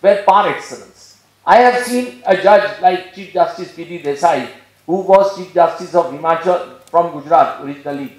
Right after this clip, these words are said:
Himachal Chief Justice, Calcutta Chief Justice, Bombay Chief Justice, and refused to come to Supreme Court because his junior was brought to Supreme Court. I mean, these are the kind of judges I have seen who were exceptional. Today, it, as it happened during Missus Indira Gandhi's time,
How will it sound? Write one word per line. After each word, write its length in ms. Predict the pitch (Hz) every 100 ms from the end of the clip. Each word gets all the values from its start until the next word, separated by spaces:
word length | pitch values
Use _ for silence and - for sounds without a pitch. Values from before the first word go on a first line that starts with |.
| -
Himachal 460 | 151 160 - 160 143
Chief 160 | 160
Justice, 380 | 151 147 151 139
Calcutta 460 | 151 165 160 156 147
Chief 140 | 147 135
Justice, 320 | 139 139 139
Bombay 400 | 120 208 160 139
Chief 160 | 139 127
Justice, 420 | 123 120 139 123 _ _ -
and 180 | 170
refused 360 | 165 180 226 233
to 80 | 220
come 220 | 190 180
to 120 | 175
Supreme 340 | 170 170 170 170
Court 240 | 165 165
because 300 | 160 160 156
his 320 | 170 151 - _
junior 400 | 175 226 226 220
was 200 | 190 175
brought 240 | 165 160 -
to 80 | 135
Supreme 360 | 139 131 131
Court. 220 | 123 - - _ _
I 100 | 202
mean, 340 | 226 240 233 - _ _
these 200 | 240 262
are 240 | 277 277 269
the 60 |
kind 260 | 180 202 214
of 160 | 208 -
judges 360 | 165 196 196
I 100 | 196
have 140 | 180 -
seen 320 | - 190 175
who 100 | 180
were 260 | 190 196 -
exceptional. 760 | - - - 240 240 - 123 - _ _ _ _ _ _ _ _ -
Today, 640 | 185 185 311 269 - - _ _ _ -
it, 140 | 214 147
as 340 | 202 240 -
it 80 | 175
happened 400 | 190 196 233 214
during 260 | 208 208
Missus 380 | 208 - 269 -
Indira 340 | 220 214 202 -
Gandhi's 380 | 160 143 131
time, 180 | - -